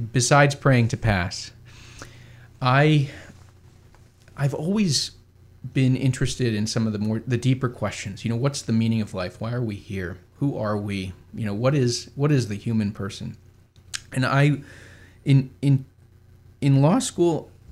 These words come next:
with, with the legal training that I was getting, you know, s-, af-, after I got the first couple of semesters of law school down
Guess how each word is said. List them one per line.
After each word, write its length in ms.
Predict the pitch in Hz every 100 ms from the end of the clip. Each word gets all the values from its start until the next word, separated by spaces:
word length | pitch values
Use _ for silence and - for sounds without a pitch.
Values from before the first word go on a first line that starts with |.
| - - - - - - - - _ _ -
with, 220 | 139 139 - -
with 260 | 143 143 -
the 120 | 127
legal 400 | 127 170 180 170
training 640 | - - 127 123 90 104
that 120 | 107
I 60 | 107
was 160 | 104
getting, 400 | - 107 92 92 107
you 80 | 101
know, 80 |
s-, 120 | 107 -
af-, 260 | 120 -
after 300 | 127 139 165
I 80 | 131
got 380 | 120 117 104 - - -
the 80 |
first 320 | 123 127 127 -
couple 260 | 123 120
of 100 | 107
semesters 720 | - 101 101 98 - 95 92 95
of 120 | -
law 200 | 95 95
school 300 | - - 95
down 460 | 104 92 90 87